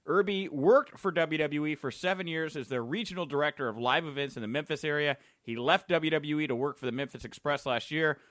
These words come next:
There's no word yet if it will lead to more W W E work for Irby, but,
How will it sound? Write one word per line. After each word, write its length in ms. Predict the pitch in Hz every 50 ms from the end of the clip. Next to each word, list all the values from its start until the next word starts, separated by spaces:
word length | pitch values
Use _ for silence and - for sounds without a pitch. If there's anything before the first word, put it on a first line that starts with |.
| _ _
There's 200 | - 123 120 110
no 220 | 135 151 160 180 190
word 360 | 175 160 165 165 165 156 143
yet 300 | 139 147 143 143 147 - _ _ _ _ _ _
if 200 | 143 156 151 -
it 120 | 165 -
will 160 | - 151 147
lead 200 | 147 147 147 131
to 40 | 139
more 200 | 135 135 139 135
W 260 | 131 139 135 131 131
W 300 | 123 123 113 117 113 123
E 80 | 147 160
work 240 | 151 143 135 127 -
for 160 | - 123 120
Irby, 380 | 110 190 220 196 143 143 131 120
but, 340 | 104 139 147 147 135 -